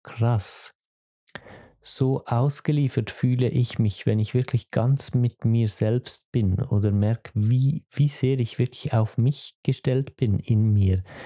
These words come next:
dass wir dann verstehen können, ach, das ist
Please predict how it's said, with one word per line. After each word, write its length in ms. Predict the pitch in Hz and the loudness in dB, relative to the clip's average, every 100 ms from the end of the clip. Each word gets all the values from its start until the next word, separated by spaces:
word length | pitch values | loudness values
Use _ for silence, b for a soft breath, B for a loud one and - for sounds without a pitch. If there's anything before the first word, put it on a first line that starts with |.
| B B B B B B B _ _ _ - | B B B B B B B _ _ _ -4
dass 220 | 123 - | -2 0
wir 80 | 123 | 2
dann 180 | 117 120 | 2 2
verstehen 480 | 120 - 127 143 143 | 0 0 0 0 0
können, 420 | 143 123 117 - _ - | 0 2 0 -2 _ -2
ach, 360 | 131 120 - - | -2 0 -6 -6
das 240 | - 120 135 | -4 0 0
ist 420 | 131 - - | 0 -4 -8